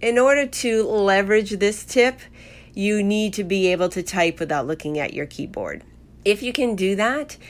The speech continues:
or if you don't wear glasses, just look above. Have a focal point above your screen and just type away and just let the words flow out onto the screen. And then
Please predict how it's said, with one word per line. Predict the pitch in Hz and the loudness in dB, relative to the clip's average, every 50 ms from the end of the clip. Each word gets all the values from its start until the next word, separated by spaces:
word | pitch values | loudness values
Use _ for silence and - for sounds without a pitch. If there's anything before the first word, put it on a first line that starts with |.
| - - - - | -20 -20 -16 -4
or | - 190 185 | -2 0 0
if | 180 190 | 0 0
you | 190 175 | -4 -2
don't | 151 185 185 190 - | 2 2 2 2 2
wear | 202 220 214 214 | 0 -2 -2 0
glasses, | 196 196 190 190 202 214 214 - 240 240 226 - | 0 0 0 2 0 0 -2 -2 -2 -2 -4 -4
just | - 202 196 196 - | -4 -4 -4 -4 -4
look | 190 190 202 214 240 240 - - - - | -4 -2 0 0 0 0 -2 -6 -6 -6
above. | 196 180 165 185 175 147 120 127 143 | -4 0 2 2 2 2 0 -2 -4
Have | 170 175 - 190 202 220 226 247 | -6 -6 -2 0 2 2 2 0
a | 254 | -2
focal | 254 - 247 226 220 214 226 220 | -2 0 0 0 0 0 -2 -4
point | 208 - 220 208 202 202 202 - | -4 -4 -2 0 0 0 0 0
above | - 160 151 147 175 185 208 208 | -2 -4 0 2 2 4 4 2
your | 233 240 247 233 | 0 -4 -4 -4
screen | - - - 208 202 202 202 202 196 196 - - - - - - - - - - | -6 -6 -4 -2 0 2 2 2 0 -2 -6 -12 -18 -20 -20 -20 -20 -20 -6 0
and | 196 196 190 190 190 185 | 2 4 4 4 4 2
just | 165 180 170 170 - - - - | 0 0 0 -2 -2 -8 -12 -12
type | - - - 240 240 240 240 | -8 -2 2 2 2 4 2
away | 233 226 208 202 196 190 185 185 185 185 185 - - | 0 2 4 4 4 4 4 4 4 4 2 0 -2
and | - 180 180 175 175 | -4 -4 -4 -4 -4
just | 180 185 190 196 - - - | -4 -6 -6 -6 -8 -10 -6
let | 190 202 202 196 190 - - | -2 -2 -2 -2 -4 -6 -6
the | 165 160 | -6 -6
words | 170 170 170 190 214 233 240 247 247 247 247 240 214 - | -6 -6 -6 -4 -2 2 4 6 6 6 6 4 2 0
flow | - - - - - - - 202 208 220 233 254 269 269 | -8 -16 -18 -18 -18 -12 -8 -4 0 0 2 2 2 2
out | 240 220 214 208 202 196 185 - - - - | 2 0 0 0 -2 -4 -8 -12 -16 -10 -6
onto | 175 175 175 185 185 185 190 175 - - - - - 180 175 175 175 175 | -2 0 2 2 2 2 0 -2 -6 -10 -8 -2 2 2 4 4 4 2
the | 156 170 170 | 2 0 -4
screen. | 165 - - - - 147 143 123 - - - - - - 160 - - - - - - | -4 -6 -8 -8 -8 -6 -6 -6 -8 -8 -10 -12 -12 -14 -16 -20 -20 -20 -20 -14 -8
And | - 175 170 170 170 170 175 | -4 -2 -2 -2 -2 -4 -2
then | 185 185 165 156 160 143 131 135 143 151 | -2 -2 -2 -2 -2 -4 -4 -6 -10 -12